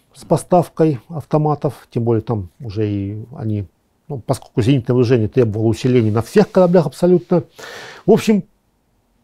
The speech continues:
практически все катера вплоть до сорок третьего года имели только кормовой автомат. А на носу вместо него ставили два восьмимиллиметровых пулемёта. Ну, также восемь сто килограммовых глубинных бомб и уже не две, а целых три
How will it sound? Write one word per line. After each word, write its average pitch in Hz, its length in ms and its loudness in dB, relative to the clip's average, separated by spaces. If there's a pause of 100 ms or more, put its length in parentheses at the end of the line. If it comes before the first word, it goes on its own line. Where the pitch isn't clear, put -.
(140)
практически 165 500 0
все - 240 2
катера 170 420 2
вплоть 135 460 0
до 131 120 4
сорок 131 320 -2
третьего 117 320 -2
года 175 280 4
имели 147 240 2
только 139 260 2
кормовой 123 380 2
автомат. 104 380 -4 (280)
А 123 200 -2
на 120 100 -4
носу 143 320 2
вместо 160 360 0
него 156 200 2
ставили 147 400 0
два 120 260 0
восьмимиллиметровых 117 640 -2
пулемёта. 101 480 -6 (920)
Ну, 220 100 4
также 127 360 2
восемь 123 320 0 (200)
сто 123 300 0 (240)
килограммовых 117 500 2
глубинных 117 380 -2
бомб 202 300 2 (540)
и 175 100 0
уже 143 260 4
не 131 100 0
две, 147 220 0
а - 120 -6
целых 196 300 0
три 131 280 0